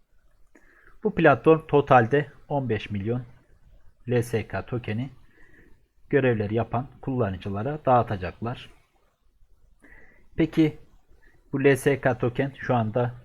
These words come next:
ne kadar fiyata sahip? Gördüğünüz gibi bir nokta kırk altı sent. Ve on beş milyon adeti gördüğünüz gibi neredeyse yirmi iki milyon dolara eşdeğer. Binance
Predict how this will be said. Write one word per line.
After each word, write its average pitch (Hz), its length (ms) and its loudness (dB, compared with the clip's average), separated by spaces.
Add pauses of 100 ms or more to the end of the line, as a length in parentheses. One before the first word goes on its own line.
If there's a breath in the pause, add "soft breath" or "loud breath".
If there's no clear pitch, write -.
(280)
ne 123 160 -4
kadar 98 220 -8
fiyata - 320 -10
sahip? 101 340 -10
Gördüğünüz 110 440 -2
gibi 113 180 -8
bir 117 160 -4
nokta 127 460 -8
kırk - 240 -6
altı 107 260 -6
sent. - 460 -14 (1200)
Ve 123 200 -2 (240)
on 131 200 -2
beş 123 220 -2
milyon 110 260 -6
adeti 110 400 -6
gördüğünüz 117 460 0
gibi 131 220 -6
neredeyse 110 480 0
yirmi 120 300 0
iki 113 160 -4
milyon 113 420 -2
dolara 117 360 2
eşdeğer. 120 640 -4 (800 soft breath)
Binance 147 360 6